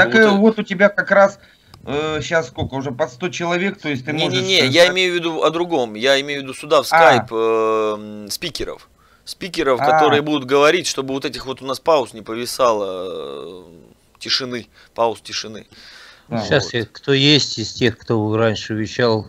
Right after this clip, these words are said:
Speaker 2: Да,
Speaker 3: я
Speaker 2: да,
Speaker 3: под-,
Speaker 2: всех
Speaker 3: может,
Speaker 2: сюда
Speaker 3: кто-то есть.
Speaker 2: м, подтягивайте потихонечку, и
Speaker 3: Спит
Speaker 2: будем
Speaker 3: народ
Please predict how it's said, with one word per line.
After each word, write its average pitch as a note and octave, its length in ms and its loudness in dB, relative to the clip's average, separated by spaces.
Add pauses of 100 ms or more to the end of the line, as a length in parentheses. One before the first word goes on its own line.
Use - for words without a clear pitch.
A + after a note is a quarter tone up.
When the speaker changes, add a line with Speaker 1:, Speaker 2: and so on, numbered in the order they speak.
(120)
Speaker 2:
Да, C#3+ 420 4
Speaker 3:
я F#2+ 80 2
Speaker 2:
да, B2+ 220 6
Speaker 3:
под-, F2+ 80 -6
Speaker 2:
всех - 460 -4
Speaker 3:
может, G2+ 140 -2
Speaker 2:
сюда B2+ 280 6 (160)
Speaker 3:
кто-то G#2 80 0
есть. G#2+ 180 -4
Speaker 2:
м, G#2 280 -18
подтягивайте A2+ 840 -6
потихонечку, G2 960 -12
и A#2 260 -10
Speaker 3:
Спит G#2+ 100 -14
Speaker 2:
будем A2+ 340 -8
Speaker 3:
народ C3 360 4